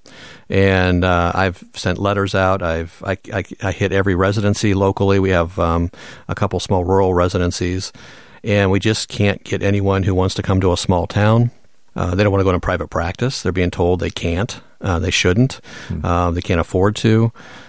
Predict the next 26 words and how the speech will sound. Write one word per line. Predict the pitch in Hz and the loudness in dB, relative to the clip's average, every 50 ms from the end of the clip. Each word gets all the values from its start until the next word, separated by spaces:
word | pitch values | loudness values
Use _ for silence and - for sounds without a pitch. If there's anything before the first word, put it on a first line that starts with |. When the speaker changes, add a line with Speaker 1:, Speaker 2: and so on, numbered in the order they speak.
| - - - | -20 -10 -6
Speaker 1:
Uh, | 92 | -6
our | 90 90 95 - 90 92 - 92 | -4 -4 -2 -2 -2 -2 0 2
medical | 95 95 95 101 - 98 | 2 2 2 2 0 -2
students | - - - 98 92 92 - | -2 0 0 0 0 0 -2
are | 92 | -4
coming | - - 92 90 92 92 | -2 -2 0 2 2 2
out | 87 87 | 0 0
of | 92 | -2
college | - - 92 87 92 98 95 95 - | -4 -2 -2 0 0 0 -2 -4 -4
with, | 92 87 87 87 - - - - | -4 -4 -4 -4 -6 -10 -10 -6
in | - 92 | -2 0
medical | 90 92 92 - - | 0 0 0 -4 -6
school | - - 104 92 92 92 | -4 -2 0 2 2 2
with, | 90 85 87 - - - | 2 0 0 -2 -4 -4
you | 107 95 | -2 0
know, | 92 85 85 | 0 0 0
average | 85 90 90 90 95 95 90 87 - - | 0 0 -2 0 -2 -4 -4 -4 -6 -6
three | - - 95 95 | -4 -2 -2 0
hundred, | 95 95 92 95 92 92 92 95 | 0 2 2 2 2 0 0 -4
four | - - - - - 101 92 | -10 -20 -20 -4 -2 0 0
hundred | 98 92 90 | 2 0 0
thousand | 87 - 92 85 90 - - 87 | 0 0 0 -2 0 0 0 0
dollars | 85 87 87 87 | 0 0 0 -2
in | 76 80 82 | -4 -4 -4
debt. | - 85 87 98 - - - - | -2 0 0 0 -2 -4 -10 -20
Speaker 2:
Hmm. | - - - | -20 -18 -16